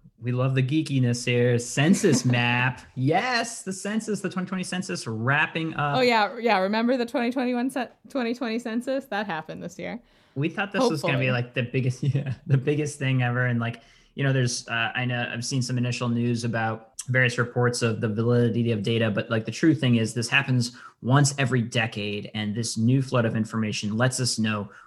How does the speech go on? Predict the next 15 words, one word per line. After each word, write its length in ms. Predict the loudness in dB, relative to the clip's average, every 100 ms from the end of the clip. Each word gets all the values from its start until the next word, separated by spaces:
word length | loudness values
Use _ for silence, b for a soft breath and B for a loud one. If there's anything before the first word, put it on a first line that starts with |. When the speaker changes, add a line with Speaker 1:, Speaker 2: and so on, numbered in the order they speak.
| B -8
Speaker 1:
where 420 | 2 4 8 6
the 160 | 6
Americans 640 | 4 4 6 4 4 2 2
that 160 | -4
we 180 | -4 -6
serve 720 | -4 0 4 6 4 2 -2
and 160 | -6 -4
hopefully 320 | -4 -2 -2
protect 640 | -2 -4 2 2 2 -8 -6
actually 380 | -2 0 0 2
live, 500 | 4 4 2 0 -2
the 80 | -6
services 440 | -2 0 0 -2 0
they 140 | 2
need. 400 | 4 4 4 0